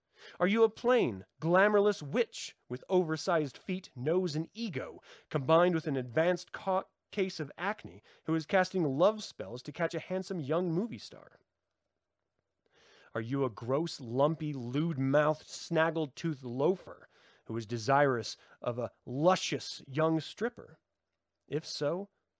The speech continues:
you'd better learn to use the balance factor, or else expect to fail consistently. To be able to adjust one's wants to one's capabilities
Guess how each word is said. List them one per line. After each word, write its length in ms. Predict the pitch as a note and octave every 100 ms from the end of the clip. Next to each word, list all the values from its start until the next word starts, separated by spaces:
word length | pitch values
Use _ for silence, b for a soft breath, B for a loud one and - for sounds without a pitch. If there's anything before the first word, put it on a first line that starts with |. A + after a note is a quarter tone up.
| -
you'd 280 | C3+ D#3+
better 240 | D#3+ F3 F3
learn 440 | E3 F#3 B2+ G2+
to 80 | G2
use 260 | G#2 C3 B2
the 80 |
balance 580 | B2+ G#2+ C#3+ C#3+ A#2+ G#2
factor, 540 | - G#2 - - - - b b b
or 160 | G#2+
else 400 | A#2+ B2 - - _
expect 760 | - - - - - F#3 - - -
to 100 | -
fail 640 | - - A2+ F2 - - _ _ _ -
consistently. 1000 | D3 C3 - F#3+ - - - C2 - _ _ _ _ _ _ _ _ _ _ _ _ _ _ _
To 80 | A2+
be 160 | G#2+
able 180 | A#2 G#2+
to 260 | - G#2+ G2+
adjust 480 | A#2 G#2+ C#3+ - -
one's 320 | B2 B2+ A2
wants 440 | G#2 C3+ C#3+ A#2 - b b
to 100 | -
one's 260 | C3+ B2+ A#2
capabilities 920 | E3 C3 A2+ G#2 C#4 G#3 E3 B2+ -